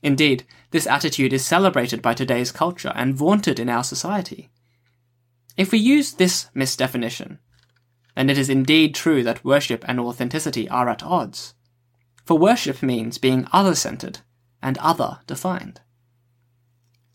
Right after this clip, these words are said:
But if authenticity means living from the desire to know as we are known, if authenticity means loving because he first loved us, if authenticity means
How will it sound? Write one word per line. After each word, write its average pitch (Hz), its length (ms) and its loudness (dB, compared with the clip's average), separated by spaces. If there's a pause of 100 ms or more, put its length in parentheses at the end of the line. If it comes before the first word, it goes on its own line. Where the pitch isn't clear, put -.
(500)
But 139 120 2
if 143 120 2
authenticity 139 680 2
means 123 400 0
living 135 380 2
from 127 200 0
the 117 60 -2
desire 127 420 4
to 127 120 -6
know 127 380 2
as 120 160 -8
we 127 120 -2
are 113 100 0
known, 135 420 -6 (680)
if 151 100 -2
authenticity 160 640 4
means 143 380 4
loving 151 420 2
because 120 300 -6
he 151 140 -2
first 147 500 0
loved 127 280 2
us, - 480 0 (840)
if 135 140 -4
authenticity 131 720 2
means 113 400 0